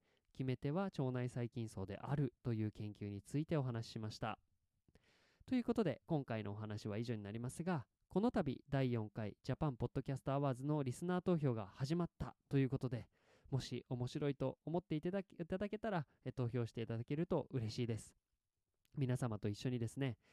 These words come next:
腸内細菌や腸内環境の知識を常識にしていきたいと考えております。投票フォームはですね、概要欄のリンクから。投票の名前は腸内細菌相談室でお願いします。ご協力のほどお願いします。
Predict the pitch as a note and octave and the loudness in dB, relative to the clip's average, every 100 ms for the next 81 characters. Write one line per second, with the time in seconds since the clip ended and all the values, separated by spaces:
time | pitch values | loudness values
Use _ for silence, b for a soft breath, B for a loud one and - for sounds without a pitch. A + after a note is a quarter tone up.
0 | b b C#3 C3 C3+ - C3+ B2 A2+ G#2+ | b b 2 2 2 0 -2 -2 -4 -4
1 | - E3 F#3 F3+ G3 F3 C3+ B2+ C#3+ - | 0 2 2 0 -2 0 0 2 -2 -2
2 | C#3 D#3+ E3 C3+ C3+ - C3 B2+ - B2+ | 2 4 4 4 2 0 -4 -4 -2 -4
3 | - D#3+ D#3+ G#3+ D#3+ B2+ B2 A#2+ A2+ B2+ | -2 -2 2 2 2 -4 -2 -2 0 2
4 | F3 E3+ - _ _ _ - A#3 A#3 A#3+ | 2 0 -8 _ _ _ 0 2 4 4
5 | A#3 B3 G#3 B2 G#2+ A2 A2 D3 F3+ F3+ | 4 4 2 2 0 -4 -2 2 4 4
6 | D3+ D#3+ F#3 B2 A2 - G2 - _ _ | 2 2 2 0 -6 -12 -12 -14 _ _
7 | _ F3 E3+ E3 D#3 D3 C#3+ C#3+ D3 F#3 | _ 4 6 6 4 2 2 0 2 0
8 | - C#3+ C3+ C3+ C3+ B2+ B2+ B2 E3+ G#3 | 2 2 2 0 -2 -2 -4 0 2 2
9 | F#3+ - G#3 - B2 A2+ G#2 G2+ D3 G3 | 0 0 -2 -2 -4 -4 -6 -6 -2 -2
10 | - - _ _ _ _ - C3 C3+ B2+ | -2 -18 _ _ _ _ 0 2 4 2
11 | C3+ B2+ D#3 F#3 - F3 F#3+ G#3+ G#3 - | 0 2 2 2 0 -8 -6 -4 -2 0
12 | A3 - - | 0 0 -12